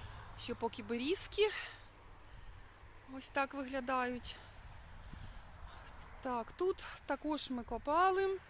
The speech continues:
пересаджували багато рослин. Ох, яка теж, е, м, янгі, сорт янгі берізки. Е, вивожу її вище.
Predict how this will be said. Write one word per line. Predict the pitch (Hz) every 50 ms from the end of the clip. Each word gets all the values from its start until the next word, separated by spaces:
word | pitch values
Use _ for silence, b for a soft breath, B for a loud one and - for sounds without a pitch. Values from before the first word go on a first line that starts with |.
| - - -
пересаджували | - 254 254 254 247 - 277 277 294 302 294 285 - 330 294 311 302 285 285
багато | 233 247 233 226 233 240 240 - 226
рослин. | 220 220 - - 240 269 294 330 330 359 - - - - - - B B B B B B B B B B B B B - - - B B B B B B B B B B B B B B B B B B - - - - - - - - - - - -
Ох, | - 208 202 - - - - - - - -
яка | 190 185 - 196 196 202
теж, | - - 294 240 - - - 240
е, | 233 220 214 208 208 B B B B B B B B - - - 214
м, | 240 233 226 220
янгі, | - 226 240 247 208 208 208 185 202 208 208 - B B B
сорт | - - - 240 220 226 -
янгі | 233 277 311 370 359 339 330
берізки. | 277 302 302 285 277 294 285 - - - - 254 247 B B B B B B
Е, | - 226 220 220 220
вивожу | 214 220 240 233 220 202 196 190 196 208
її | 202 190 190 202
вище. | 190 196 226 285 320 - - - - 285 277